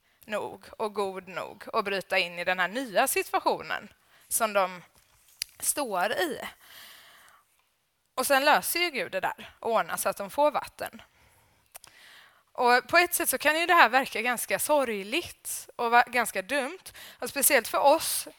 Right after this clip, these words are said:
som liksom vet hela historien. Vi vet före, under tiden och efter. Och vi har också fått det väldigt sammanfattat. Vi vet ju inte allt som hände de där dagarna. Men man kan ju inte låta bli att känna att det känns ganska så här sorgligt och hopplöst på något sätt.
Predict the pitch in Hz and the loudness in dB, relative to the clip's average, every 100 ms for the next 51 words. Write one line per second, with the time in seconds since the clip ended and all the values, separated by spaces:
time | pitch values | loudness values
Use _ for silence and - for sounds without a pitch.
0 | - - - 262 240 - 247 233 214 311 | -20 -10 -6 -2 -2 0 -2 -2 0 2
1 | 311 - 302 202 190 190 233 196 220 285 | 2 0 0 2 0 -2 -6 -4 0 0
2 | 208 180 - 240 226 247 - - 262 202 | 0 -8 -6 -2 2 0 0 4 6 6
3 | 190 202 202 196 - 175 170 175 170 202 | 4 0 -2 -10 -6 -4 -4 -2 -4 -6
4 | - - 220 285 302 _ - - - 233 | -12 -2 0 0 -4 _ -20 -20 -8 2
5 | 233 233 226 - 214 226 - 208 202 165 | 4 6 4 0 -2 -2 -2 -4 -4 -2
6 | - 294 202 160 156 - - - 277 - | 2 4 2 -4 -4 -6 -8 -2 -2 -4
7 | - - 220 226 214 247 226 185 214 262 | -16 -8 -4 -2 -2 -4 -2 4 4 2
8 | - 285 277 233 175 170 180 - - 180 | -4 -2 -4 -4 -6 -8 -6 -4 -2 -2
9 | - - - _ - - - _ 254 254 | -6 -8 -12 _ -20 -20 -20 _ -4 2
10 | 269 262 320 - 240 226 - 233 247 285 | 0 0 -4 -4 -2 -2 0 -4 0 -2
11 | 311 294 269 - 269 294 254 208 185 - | 0 0 0 2 2 2 0 0 0 0
12 | 220 196 208 - 277 262 - 185 165 165 | -4 -2 -2 0 -2 -2 -6 -2 -2 2
13 | 220 180 180 175 202 233 226 262 - 254 | 0 0 -4 -8 -6 -6 -6 -6 -6 -10
14 | 247 - - - - | -10 -8 -10 -12 -20